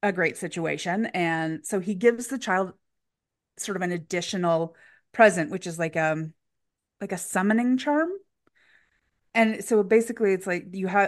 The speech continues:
I'm gonna give you this thing. And if you're ever in a situation like this again, where you need help, you need an adult to come and, and save you from whatever it is, you break this and it will summon me and I will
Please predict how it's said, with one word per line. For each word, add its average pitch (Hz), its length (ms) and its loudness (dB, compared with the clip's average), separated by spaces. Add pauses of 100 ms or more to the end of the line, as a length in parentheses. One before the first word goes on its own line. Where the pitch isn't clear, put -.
I'm 185 160 0
gonna 175 140 -2
give 175 160 -4
you 214 80 0
this 226 180 0
thing. 180 240 2
And 165 80 -2
if 160 140 -8
you're 156 120 -4
ever 190 560 4
in 196 120 -2
a 202 80 2
situation 175 560 -4
like 160 180 -2
this 170 180 -4
again, 170 440 -2 (680)
where 156 560 0 (1000)
you 196 240 0
need 196 260 2
help, - 420 0
you 170 80 -4
need 165 160 -4
an 170 120 0
adult 190 400 6
to 190 80 -12
come 190 400 -2
and, 170 320 -2
and 165 200 -4
save 175 300 2
you 151 300 -6 (260)
from 156 380 -2 (300)
whatever 180 420 6
it 196 80 8
is, 160 280 2 (360)
you 180 100 -2
break 180 380 4
this 165 420 -2 (840)
and 160 120 0
it 170 80 0
will 190 80 -2
summon 269 280 6
me 151 260 -6 (220)
and 160 120 -8
I 147 100 -4
will 165 220 -6